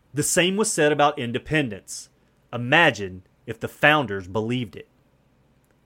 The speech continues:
The people are the power in this nation. We must realize that the parties are not working for us. We must come together for the betterment of our nation, not just ourselves.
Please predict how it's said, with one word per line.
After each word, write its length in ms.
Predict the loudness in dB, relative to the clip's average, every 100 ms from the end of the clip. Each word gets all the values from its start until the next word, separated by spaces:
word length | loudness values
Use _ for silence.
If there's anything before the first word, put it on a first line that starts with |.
| _ _ _ _ _
The 100 | -8
people 440 | -4 -4 -2 0
are 120 | 0
the 80 | -2
power 520 | -4 -2 0 2 -2
in 180 | -8 -10
this 180 | -10 -10
nation. 500 | -4 -4 -4 -14 -20 _ _ _ _ _
We 120 | -8 -4
must 200 | -4 0
realize 500 | 6 8 8 2 0
that 220 | -4 -4
the 80 | -8
parties 600 | -8 0 0 0 -4 -4
are 160 | -4
not 420 | -2 -4 -4 -10 -10
working 400 | -10 -8 -12 -12
for 220 | -12 -4
us. 440 | -4 -4 -12 -16 _ _ _ _ _ _
We 100 | -4
must 220 | -2 -2
come 240 | -2 -4 -2
together 440 | -2 2 2 0
for 140 | -10 -10
the 80 |
betterment 600 | -12 -4 0 0 -2 -6 _ -10
of 120 | -6
our 160 | -4
nation, 560 | -4 -2 -2 -4 -18 -20 _ _ _ _
not 500 | -2 2 2 0 _
just 240 | -14 -12
ourselves. 720 | -14 -8 -6 -6 -10 -18 -20